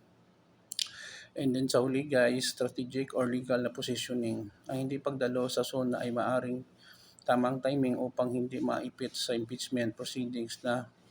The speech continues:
kasabay sa sesyon ng Kongreso. Ayon pa kay Escudero,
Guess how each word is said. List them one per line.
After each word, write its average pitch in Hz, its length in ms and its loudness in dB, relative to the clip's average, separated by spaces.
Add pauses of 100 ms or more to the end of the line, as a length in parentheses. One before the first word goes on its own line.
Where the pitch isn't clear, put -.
(200)
kasabay 127 480 2
sa 131 400 4 (480)
sesyon 123 480 0
ng 120 160 0
Kongreso. 113 720 2 (2000)
Ayon 139 400 2
pa 127 160 6
kay 127 160 0
Escudero, 127 720 0